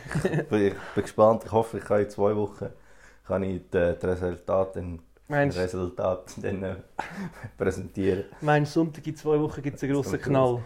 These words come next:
Speaker 1: Ich glaube, es gibt einen, ich glaube, es knallt.
Speaker 2: Es knallt an
Speaker 1: Es
Speaker 2: dem
Speaker 1: knallt, es
Speaker 2: Sonntag.
Speaker 1: wird im Toaster knallen.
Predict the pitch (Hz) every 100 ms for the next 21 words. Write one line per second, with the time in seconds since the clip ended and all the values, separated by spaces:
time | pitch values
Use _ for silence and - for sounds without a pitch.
0 | - 98 117 110 107 101 95 113 101 190
1 | 156 113 104 113 104 104 - 107 95 101
2 | - - - - - - - 135 - 156
3 | 123 147 - 123 127 98 95 90 110 107
4 | 101 101 - 113 113 - - - 90 90
5 | 85